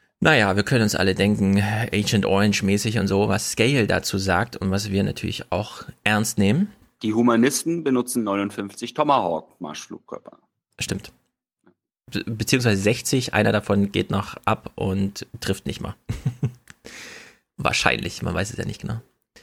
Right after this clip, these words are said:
Speaker 1: Es gibt hier einen Übergang, äh, nächster Bericht, wir gucken mal kurz rein. Irgendwas ist mit, ähm, vielleicht an europäischen Grenzen, mit nato, vielleicht funktioniert alles nicht mehr so.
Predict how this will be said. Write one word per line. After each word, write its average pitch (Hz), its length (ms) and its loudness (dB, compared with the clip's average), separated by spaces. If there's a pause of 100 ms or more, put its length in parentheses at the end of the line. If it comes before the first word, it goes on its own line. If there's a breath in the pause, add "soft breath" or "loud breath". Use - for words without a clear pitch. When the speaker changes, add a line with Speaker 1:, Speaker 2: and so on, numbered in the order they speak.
(640 soft breath)
Speaker 1:
Es - 240 0
gibt - 200 -2
hier 139 180 4
einen 123 140 0
Übergang, 156 540 2
äh, 123 260 2
nächster 127 320 2
Bericht, 117 260 0
wir 117 60 -2
gucken - 180 -4
mal 113 120 2
kurz - 260 0
rein. 107 380 0
Irgendwas 127 480 0
ist - 260 -2
mit, 107 560 2
ähm, 101 840 4
vielleicht 107 720 2
an 98 100 2
europäischen 113 640 2
Grenzen, 117 580 2
mit 107 200 2
nato, 113 520 4
vielleicht 113 440 0
funktioniert 135 440 0
alles 87 220 0
nicht - 100 -4
mehr 90 140 -2
so. 80 200 -8